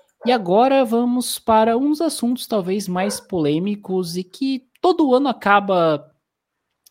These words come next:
levantando alguma coisa, que é a questão do The Game Awards. Isso porque esse ano não é a primeira vez, mas tivemos aí uma D L C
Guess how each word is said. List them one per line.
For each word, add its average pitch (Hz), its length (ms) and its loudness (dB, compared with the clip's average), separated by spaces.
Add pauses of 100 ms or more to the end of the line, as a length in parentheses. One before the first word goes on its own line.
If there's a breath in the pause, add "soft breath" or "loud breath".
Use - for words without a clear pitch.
(120)
levantando 180 720 0
alguma 151 560 -4
coisa, 170 440 -4 (560 soft breath)
que 277 200 0
é 202 320 2
a 226 100 0
questão 214 580 -4
do 196 200 -4
The 240 200 -2
Game 240 280 -2
Awards. 160 640 0 (300)
Isso 262 160 -6
porque 302 360 -4
esse 262 360 -2
ano 254 500 -2 (580)
não 247 280 2
é 247 100 2
a 262 60 2
primeira 214 380 0
vez, 202 580 -4
mas 202 260 0
tivemos 196 520 -2
aí 185 240 0
uma 175 400 -4 (600 soft breath)
D 214 140 2
L 240 300 2
C 214 460 -4